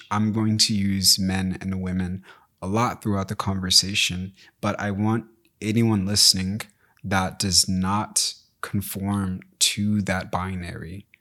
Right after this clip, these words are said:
to understand that when I'm speaking about men and women, that it can still relate to your experience, because what I'm speaking on is something that impacts all of us,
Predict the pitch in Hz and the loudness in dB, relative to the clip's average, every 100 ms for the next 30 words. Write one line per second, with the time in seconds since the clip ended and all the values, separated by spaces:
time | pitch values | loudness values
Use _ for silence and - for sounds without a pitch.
0 | _ _ _ _ - 104 113 120 - 95 | _ _ _ _ 2 4 4 4 2 0
1 | 98 92 92 - 101 101 101 - - 117 | 0 -2 -2 -4 -2 0 4 4 2 -2
2 | 117 117 107 95 95 95 98 101 95 95 | -2 0 0 0 -2 -2 -4 -2 -4 -2
3 | 107 104 95 92 95 - 101 - 95 - | 0 0 0 -2 -4 -8 -6 0 4 4
4 | 110 110 110 90 95 - - 90 95 90 | 4 -2 -2 -2 -2 0 0 -2 -4 0
5 | 82 - - 139 131 98 104 - 98 107 | 4 4 4 0 0 0 -2 -4 -6 -4
6 | 101 95 - - 104 113 120 110 - 127 | 0 0 0 -2 2 6 6 6 4 2
7 | - 110 - 98 110 120 - 107 101 107 | 2 0 0 0 0 -2 -4 2 4 6
8 | 104 101 107 104 95 98 92 - - 123 | 2 2 2 2 2 0 0 -4 0 2
9 | 131 101 - - 104 127 101 95 104 - | 2 2 0 0 0 0 0 2 2 2